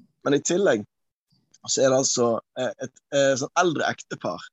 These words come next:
som har greid å forville seg inn i, eh, midt i den, eh, villeste flokken av Brann-supportere. De må jo, eh, jeg vet ikke hvordan de har hatt, eh, i to ganger førtifem der, men det er altså,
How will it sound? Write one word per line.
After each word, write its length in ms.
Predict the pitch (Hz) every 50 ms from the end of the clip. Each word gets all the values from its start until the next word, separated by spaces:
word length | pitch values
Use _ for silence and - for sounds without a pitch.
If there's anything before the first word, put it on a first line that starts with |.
| _ -
som 160 | - 139 135
har 80 | 131 123
greid 160 | 139 139 139
å 60 | 127 -
forville 400 | - 131 135 151 151 131 95 -
seg 220 | - - 120 127
inn 200 | 131 123 113 104 107 - - _ - - - - - - - _
i, 240 | - 120 117 113 117
eh, 300 | 120 120 120 123 120 120 143
midt 420 | 170 202 208 214 214 190 135 - _ _ _ - - -
i 300 | 165 160 147 131 120 117
den, 240 | 120 123 123 120 120 120
eh, 220 | 120 117 117 120
villeste 680 | 120 131 139 139 139 143 151 175 156 - - 131 113 117
flokken 380 | 110 123 127 - _ - 127 117
av 180 | 123 120 117 113
Brann-supportere. 640 | 120 123 123 131 123 - 131 120 110 110 - 110 107
De 120 | 113 123
må 180 | 123 120 123 143 139
jo, 180 | 113 101 107
eh, 400 | 107 104 104 107 104 107 107 104 101 - _ - 98
jeg 80 | 113 113
vet 80 | 117 110
ikke 160 | - - 131
hvordan 240 | 123 117 110 113 113
de 100 | 113 123
har 160 | 123 117 113 113
hatt, 260 | 113 - _ - -
eh, 260 | 107 110 113 104 107
i 60 | 110
to 160 | - - 107
ganger 180 | 120 107 101 107
førtifem 460 | - - 113 - 117 113 123 127 -
der, 120 | - 98 101
men 100 | - 113
det 80 | 117 117
er 80 | 107 107
altså, 400 | 110 113 - - 113 101 107 104